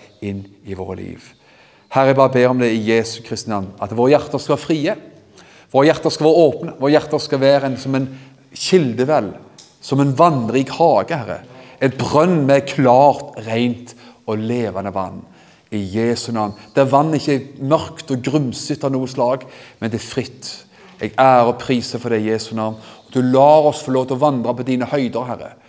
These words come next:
Leve over, leve på høydene med du, Herre, i navnet Jesus Kristus. Takk for det, far.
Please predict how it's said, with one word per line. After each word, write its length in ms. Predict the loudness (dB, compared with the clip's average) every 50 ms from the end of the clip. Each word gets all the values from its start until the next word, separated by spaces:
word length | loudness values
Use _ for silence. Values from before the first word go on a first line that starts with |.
| _ -20 _ _ _ _ _ -6 -4 -2 0 4
Leve 240 | 4 4 4 4 2 4
over, 400 | 6 6 8 8 6 6 4 4
leve 220 | 4 4 4 4 4
på 100 | 2 -2 -4 -4 -4 0
høydene 440 | 0 0 0 0 -4 -4 -6 -6 -4
med 140 | -4 -4 -4
du, 120 | -6 -6 -6
Herre, 280 | -6 -8 -8 -10 -12 -14 -16 -20 -20 -20 -20 _ -6
i 140 | -4 -4 -4 -2
navnet 640 | -2 0 0 0 0 -2 -4 -10 -12 -12 -16 -20 -20 -20 _ _ _ -8
Jesus 460 | -6 -4 -4 -4 -4 -8 -10 -12 -12 -14
Kristus. 400 | -14 -16 -14 -16 -16 -18 -20 -20 -20 _ _ _ _ _ _ _ -4
Takk 160 | -4 -4 -2
for 80 | -2 -2
det, 60 | -2 -2
far. 300 | 0 0 0 0 -2